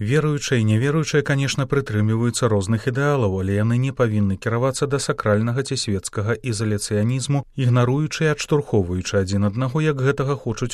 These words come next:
фундаменталісты абодвух бакоў», — кажа іерарх. «Думкі, словы, справы і выбары абодвух груп павінны сустракацца, калі размова ідзе аб міры і справядлівасці.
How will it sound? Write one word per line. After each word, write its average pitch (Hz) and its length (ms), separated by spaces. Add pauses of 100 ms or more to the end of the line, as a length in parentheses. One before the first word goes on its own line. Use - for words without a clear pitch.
фундаменталісты 127 880
абодвух 101 400
бакоў», — 107 520
кажа 92 280
іерарх. 110 640 (400)
«Думкі, 135 500
словы, 101 400
справы 92 560
і 127 80
выбары 143 400
абодвух 135 540
груп 139 260
павінны 131 400
сустракацца, 131 800
калі 98 240
размова 104 400
ідзе 101 240
аб 101 160
міры 135 300
і 139 80
справядлівасці. 113 880